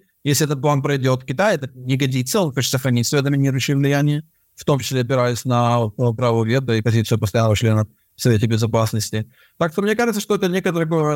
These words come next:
отрезвление, попытка для Китая увидеть, что при-, опираясь на какие-то реалистические, а не чисто идеалистические, идеологические рычаги, они большего в этом мире сегодня могут достичь,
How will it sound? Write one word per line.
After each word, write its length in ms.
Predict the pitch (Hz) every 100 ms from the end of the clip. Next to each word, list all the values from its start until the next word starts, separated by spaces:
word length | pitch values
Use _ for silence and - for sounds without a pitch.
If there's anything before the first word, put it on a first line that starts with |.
| 135
отрезвление, 680 | 180 160 170 151 175 240 202
попытка 340 | 151 175 - 160
для 120 | 151
Китая 420 | 156 160 170 156
увидеть, 480 | 143 131 165 156 131
что 340 | - - 131
при-, 200 | 131 131 -
опираясь 520 | 117 156 160 170 147
на 100 | 147
какие-то 320 | 131 151 139 143
реалистические, 1080 | 151 151 - - 208 147 - - 113 101 - _ _ _
а 140 | 120 131
не 140 | 131
чисто 280 | 127 156 139
идеалистические, 720 | 131 131 117 151 135 113 127
идеологические 760 | 120 127 131 240 170 - 147 135
рычаги, 520 | 127 139 131 123 117
они 260 | 123 139
большего 600 | 135 135 160 160 151 123
в 40 | 113
этом 500 | 120 123 117 113 113
мире 280 | 143 196 165
сегодня 380 | 147 143 135
могут 260 | 139 127 123
достичь, 440 | 120 - 175 -